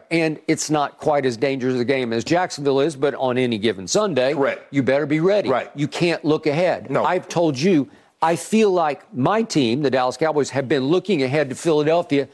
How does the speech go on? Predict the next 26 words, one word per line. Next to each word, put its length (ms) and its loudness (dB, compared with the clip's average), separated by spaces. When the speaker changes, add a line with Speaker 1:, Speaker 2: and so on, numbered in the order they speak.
Speaker 2:
Right. 160 0
Speaker 1:
for 120 2
about 320 -2
three 220 2
weeks. 380 0
You 120 2
can 140 2
even 220 0
make 200 -2
the 60 -2
case 360 -2
they've 120 0
been 180 0
looking 240 0
ahead 420 0
Speaker 2:
Since 180 -2
they 100 2
lost 220 2
Speaker 1:
since 140 2
Speaker 2:
to 80 2
'em, 40 -2
Speaker 1:
the 60 0
Speaker 2:
Skip. 140 -4
Speaker 1:
Cooper 220 0
Rush 320 0
game. 200 0